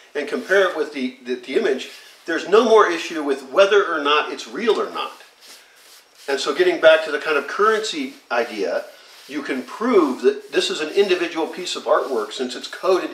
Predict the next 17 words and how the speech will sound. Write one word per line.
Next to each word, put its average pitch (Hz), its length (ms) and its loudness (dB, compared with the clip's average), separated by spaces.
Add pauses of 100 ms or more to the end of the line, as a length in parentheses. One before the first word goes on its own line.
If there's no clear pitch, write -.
(100)
individually. 156 720 -2 (880)
You 131 140 -6
could 131 160 -8
scan 160 320 0
it 190 100 6
with, 160 160 -6 (140)
there's 175 220 -2
even 165 200 -4
phones 180 440 0
that 131 80 -4
will 113 100 -2
scan 147 320 0
R 139 220 0
F - 100 -8
I 117 100 -2
D 98 140 -12
tags, 101 500 -4